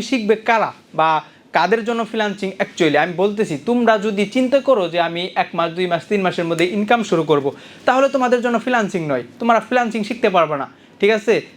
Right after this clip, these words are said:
তোমরা ফ্রিল্যান্সিং শিখো না, এবং কি কোথাও টাকা দিয়ে ভর্তিও হয়ো না যে তোমাকে এক মাস, দুই মাস, তিন মাসেই তোমাকে ইনকাম করে দিবে। হ্যাঁ, তোমাকে হয়তো বা কিছু টাকা দিয়ে লোভ ধরাইতে পারে, কিন্তু তুমি প্রফেশনাল ফ্রিল্যান্সার হতে পারবে না। প্রফেশনাল ফ্রিল্যান্সার তারাই যারা হচ্ছে চাকরির মতো,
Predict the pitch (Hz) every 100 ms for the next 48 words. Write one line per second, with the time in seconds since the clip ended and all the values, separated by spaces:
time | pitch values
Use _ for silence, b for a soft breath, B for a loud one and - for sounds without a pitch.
0 | - 240 233 247 247 226 220 - 240 233
1 | 165 165 214 208 233 214 269 226 214 233
2 | 233 247 240 170 185 185 226 180 160 151
3 | 151 175 196 185 - 185 B B 214 208
4 | 190 185 196 196 175 226 208 180 185 190
5 | 180 202 208 208 208 208 202 165 139 185
6 | 196 254 269 285 269 269 247 262 262 277
7 | 269 277 254 202 185 190 175 170 147 131
8 | B B - 233 240 233 214 269 240 208
9 | 214 214 214 196 185 156 170 170 156 139
10 | 127 214 220 226 202 226 220 240 208 185
11 | 170 165 180 B B B - 165 226 240
12 | 240 220 - 247 - 302 277 202 -